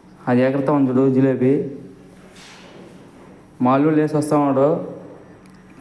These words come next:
చేప ఎత్తుకుందామని. సరే అని చెప్పి నేను చేస్తున్నాను, మళ్ళీ ఎర్రగుట్టాను.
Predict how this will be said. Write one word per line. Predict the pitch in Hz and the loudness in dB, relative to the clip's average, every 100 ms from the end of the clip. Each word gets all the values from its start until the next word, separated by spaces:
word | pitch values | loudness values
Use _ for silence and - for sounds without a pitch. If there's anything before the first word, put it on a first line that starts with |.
| - | -4
చేప | 135 139 | -2 -2
ఎత్తుకుందామని. | 135 131 123 120 135 165 - - - - - - - - - - - - - - | -2 0 2 2 0 -2 -6 -14 -20 -20 -20 -20 -20 -20 -20 -20 -20 -20 -18 -4
సరే | 127 147 | 0 2
అని | 156 | 2
చెప్పి | 156 165 | 2 2
నేను | 165 | 2
చేస్తున్నాను, | 160 151 151 156 156 147 | 2 2 0 0 2 4
మళ్ళీ | 147 147 | 2 2
ఎర్రగుట్టాను. | 147 143 143 139 143 139 151 | 2 0 0 0 2 2 0